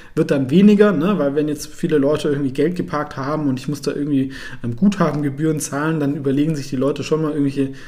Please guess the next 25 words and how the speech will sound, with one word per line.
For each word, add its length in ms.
Aktienfonds, 960
Wikifolios 560
zu 100
kaufen 380
und 100
wenn 140
es 120
nicht 140
mehr 140
ist, 240
dann 160
parken 340
die 60
Leute 220
halt 120
auch 120
wieder 140
mehr 260
einfach 260
so 220
auf 80
dem 140
Bankkonto. 600
Tro-, 140
deswegen, 580